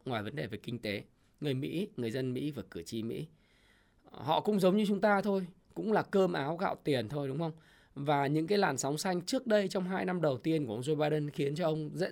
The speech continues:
dễ dàng thực thi các cái đạo luật, những cái chính sách kinh tế của mình. Bởi vì Đảng Dân Chủ nắm toàn bộ cả Hạ viện, Thượng viện và Phủ Tổng thống. Thì bây giờ, ờ, bị mất cái Hạ viện đi,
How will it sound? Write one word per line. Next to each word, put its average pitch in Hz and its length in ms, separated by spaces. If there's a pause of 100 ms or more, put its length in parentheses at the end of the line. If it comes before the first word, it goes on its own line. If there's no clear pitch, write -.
dễ - 260
dàng 180 280
thực - 200
thi 160 260 (460)
các 226 180
cái 208 80
đạo - 260
luật, 120 180 (120)
những 156 180
cái 190 140
chính 143 200
sách 208 240
kinh 143 200
tế 123 180
của 117 120
mình. 92 200 (360)
Bởi 127 120
vì 131 220 (360)
Đảng 123 240
Dân 175 160
Chủ 139 260
nắm 123 240
toàn 170 240
bộ 185 280 (260)
cả 110 340
Hạ - 320
viện, 156 260
Thượng 160 260
viện 156 220 (160)
và 117 320 (300)
Phủ 123 160
Tổng 98 140
thống. - 240 (400)
Thì 190 140
bây 202 140
giờ, 180 300 (300)
ờ, - 300 (140)
bị 156 160
mất 185 260
cái 185 120
Hạ 180 180
viện 127 240
đi, 131 120